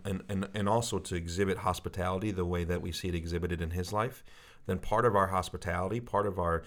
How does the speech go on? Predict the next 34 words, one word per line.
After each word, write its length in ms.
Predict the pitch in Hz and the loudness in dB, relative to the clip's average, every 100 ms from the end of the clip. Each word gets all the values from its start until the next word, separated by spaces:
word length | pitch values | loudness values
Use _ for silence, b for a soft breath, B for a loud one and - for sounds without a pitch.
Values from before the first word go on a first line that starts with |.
| B B B | B B B
um, 400 | - 85 82 82 - | -4 -2 0 -2 -6
mission 680 | - 98 104 98 104 92 90 - | -2 2 2 2 0 0 -2 -4
focus 580 | - 95 95 - 120 - | 0 2 4 0 -2 -2
is 420 | 107 107 92 95 - | 2 2 2 -2 -6
doing 320 | 101 104 92 | -2 -2 0
something 400 | 107 98 104 92 | -2 -2 -2 -2
as 120 | 85 | -2
small 540 | - 95 95 98 101 101 | -4 0 2 4 4 2
and 160 | 92 - | -2 -2
practical 600 | 95 98 - - 85 - | 0 0 -2 -6 -4 -2
as 140 | - | -4
introducing 520 | 78 92 85 90 - 78 | -4 -2 -2 -4 -6 -10
ourselves 440 | - - 73 - | -10 -10 -10 -8
when 60 | 98 | -8
we 60 | |
get 120 | 85 82 | -4 -4
on 100 | 80 | -4
the 60 | |
mic. 380 | 82 87 78 - B B B B | -2 -4 -4 -12 B B B B
And 100 | 101 | 0
so 100 | 95 | 4
I 40 | 120 | 6
think 180 | 139 | 6
that's 160 | 143 139 | 6 4
when 80 | 120 | 2
we 40 | |
talk 140 | 107 139 | 2 4
about 180 | 117 - | 2 4
theological 420 | 107 107 - 101 | 2 2 2 0
integrity, 480 | 95 107 101 90 82 | 2 2 2 0 0
it's 120 | - | -2
about 200 | 82 87 | -2 -2
this 120 | 95 | -4
consistency 1000 | - 95 85 - 156 - - - 92 87 | -8 -8 -6 -2 -2 -4 -8 -8 -6 -8